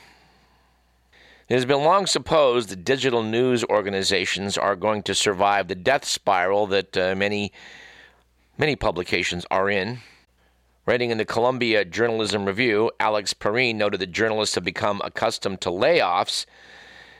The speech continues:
but, uh, this last, this past week felt more apocalyptic than usual. More than one thousand people lost their jobs in a wave of cuts at BuzzFeed, the Gannett newspaper group, the Verizon Media Group,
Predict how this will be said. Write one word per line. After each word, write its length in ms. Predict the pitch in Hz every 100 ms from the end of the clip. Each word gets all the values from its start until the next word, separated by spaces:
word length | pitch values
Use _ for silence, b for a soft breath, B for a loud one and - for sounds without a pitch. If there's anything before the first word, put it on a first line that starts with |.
| B -
but, 300 | 131 - 147
uh, 340 | 135 131 120
this 200 | 131 -
last, 280 | 143 151 -
this 160 | 127 -
past 360 | 156 151 -
week 240 | 135 147 -
felt 320 | 143 135 -
more 500 | 120 135 143 139 139
apocalyptic 960 | 113 - - 147 147 - 135 - 127 -
than 400 | 85 113 113 110
usual. 920 | 107 117 139 123 113 87 60 50 - B B B B B
More 120 | 107
than 220 | 110 107 104
one 340 | 135 160 170 -
thousand 520 | - 131 139 123 117
people 420 | 135 131 104 110
lost 380 | 98 104 120 -
their 140 | 113 104
jobs 420 | 101 98 98 98
in 80 | 92
a 60 |
wave 200 | 95 110
of 140 | 110 -
cuts 280 | 107 95 92
at 220 | 80 76
BuzzFeed, 680 | 107 104 - 98 92 110 117 b b b b -
the 120 | 85
Gannett 380 | 101 107 107 82
newspaper 460 | 101 - 95 95
group, 340 | 82 92 110 - b b -
the 120 | 85
Verizon 600 | 90 107 131 117 117 -
Media 320 | 104 98 95
Group, 360 | 82 98 101